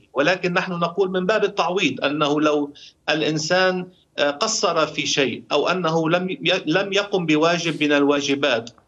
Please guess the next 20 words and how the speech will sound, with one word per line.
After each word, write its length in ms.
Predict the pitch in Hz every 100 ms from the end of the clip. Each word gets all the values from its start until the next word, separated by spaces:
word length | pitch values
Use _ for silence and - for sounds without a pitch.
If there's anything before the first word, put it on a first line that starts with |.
| _ _ -
وترك 520 | 151 156 233 254 233
وصية 600 | 214 190 185 208 185 147
وترك 520 | 135 147 196 202 190
بدل 420 | 175 180 180 175 165
مالي 440 | 165 180 165 165
بأن 300 | 160 139 160
يقضى 320 | 180 220 185
عنه 640 | 170 147 180 170 165 170 151
كنوع 400 | - 165 208 190
من 200 | 175 147
أنواع، 640 | 147 156 165 175 165 - - - _ -
آه، 500 | 139 139 139 131 127 -
كما 220 | 220 208
ورد 380 | 185 180 165 165
في 140 | -
الصدقات 680 | 151 - 170 160 156 160 160
الجارية، 600 | 147 131 156 151 156 151
كما 300 | 151 180 180
ورد 300 | 170 190 170
حتى 600 | - 185 185 - 170 160